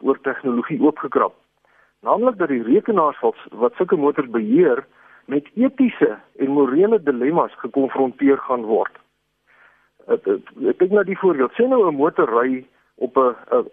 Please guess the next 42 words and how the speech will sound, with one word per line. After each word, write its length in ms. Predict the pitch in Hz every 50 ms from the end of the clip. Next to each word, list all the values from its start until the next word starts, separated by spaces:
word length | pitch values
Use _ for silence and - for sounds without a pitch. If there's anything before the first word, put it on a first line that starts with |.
| -
'n 80 | 120 117
bergpas 640 | 104 107 113 139 151 - - - 117 85 - - - - - - _
en 160 | - 120 123 123
'n 100 | 123 -
kind 300 | _ 226 226 202 165 - - - - _
hardloop 480 | _ - 117 - - - 143 139 135 -
voor 280 | - - 139 135 131 117
die 120 | 123 117
motor 360 | 110 107 113 110 - - -
in. 120 | 92 92 - _ _ _ _ _ _ _ _ _ _ _ _ _ - - _ _
Wat 180 | _ - 175 -
gaan 160 | - 262 254
die 100 | 247 190
motor 360 | 131 120 - - - 147 143
nou 160 | 139 135 131
doen? 260 | 123 208 240 208 - - _ _ _ _ _ _ _ _ _ _ _ -
Moet 140 | 127 123 156
hy 20 | 151 139
nou 60 | 123 - -
uitswaai 540 | 160 208 - - - 180 175 190 240 269 233 202 _ _ _ -
en 80 | 120 117
daardeur 400 | 110 107 110 127 123 123 131 123 -
sy 100 | - 95 65
eie 160 | - 151 175 -
passasier 600 | - 151 147 - 139 120 - - - - 180 -
se 120 | - - 120 107
lewe 380 | 104 110 131 139 143 160 151 - 131
in 60 | 120 110
gevaar 400 | - 113 - - 117 131 170 - -
stel? 180 | - 196 233 262 - _ _ _ _ _ _ _ _ _ _ _ _ _ _ -
Of 80 | 127
moet 160 | - 135 120
hy 60 | 139 120
die 140 | 120 113 -
kind 180 | 196 190 180
maar 220 | - 147 120 110 107
raakry? 460 | 107 - - 196 - 196 190 240 277 - _ _ _ _ _ _ _ _ _ _ _
Of 140 | 127 123 139
moet 140 | 147 143 156
hy 60 | 147 139
met 140 | 143 139 -
opset 320 | 185 185 - - 196 185